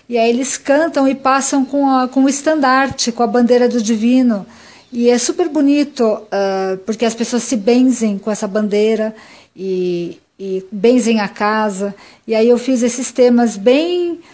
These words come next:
ah, mineiros, coloridos, né? E coloquei três cores de fundo, né? O vermelho, o amarelo e o azul, ah, simbolizando as três forças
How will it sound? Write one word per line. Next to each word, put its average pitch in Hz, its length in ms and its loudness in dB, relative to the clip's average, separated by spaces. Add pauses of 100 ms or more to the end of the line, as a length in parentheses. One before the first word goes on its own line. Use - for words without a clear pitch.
(220)
ah, 226 280 0
mineiros, 226 680 2
coloridos, 208 880 -2
né? 220 300 -4 (420)
E 214 120 -10
coloquei 240 720 2
três 233 420 0
cores 247 640 -2
de 208 160 -4
fundo, 262 720 -2
né? 196 320 -6 (480)
O 208 140 -10
vermelho, 220 880 4
o 233 40 4
amarelo 220 840 2
e 233 100 2
o 214 120 2
azul, 208 480 -2 (580)
ah, 190 400 -4
simbolizando 262 800 0
as 233 140 -2
três 220 340 0
forças 220 840 -4